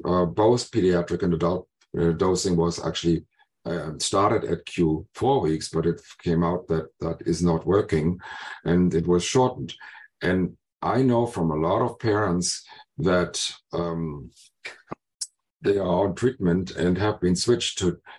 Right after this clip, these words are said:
twice, um, a month dosing, not just once a month.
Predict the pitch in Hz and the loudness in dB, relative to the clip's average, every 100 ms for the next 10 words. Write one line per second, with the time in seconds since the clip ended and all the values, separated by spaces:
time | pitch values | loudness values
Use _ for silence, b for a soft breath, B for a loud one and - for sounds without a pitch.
0 | _ - 117 90 87 - - - - 87 | _ -2 2 2 0 -4 -10 -12 -8 -6
1 | 85 80 80 82 87 80 82 - 85 80 | -4 -6 -6 -2 -2 0 -2 0 0 0
2 | 73 78 90 - 87 - 98 - 85 73 | -2 0 0 2 0 2 0 0 0 0
3 | 67 | -2